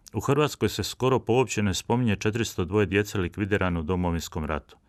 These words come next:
Niti se prikazuje potresan film od toga dana koji govori o djeci ubijenoj u Domovinskom ratu i njihovim obiteljima.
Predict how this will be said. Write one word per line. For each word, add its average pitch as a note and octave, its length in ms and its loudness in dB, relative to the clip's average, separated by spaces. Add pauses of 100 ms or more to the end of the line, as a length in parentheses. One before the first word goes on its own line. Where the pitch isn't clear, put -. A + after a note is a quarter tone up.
(320)
Niti G#2 240 0
se G2 160 -2
prikazuje A#2 520 0
potresan G#2+ 480 -2
film A2 240 2
od F2+ 80 0
toga G2 260 2
dana G#2 280 0
koji F2 180 -6
govori F#2+ 320 0
o D#2+ 60 -2
djeci F2+ 320 -2
ubijenoj F2+ 540 0
u - 180 -20
Domovinskom D#2 580 -4
ratu F2+ 280 -4
i D#2+ 40 -4
njihovim D#2 400 -4
obiteljima. D2 640 -10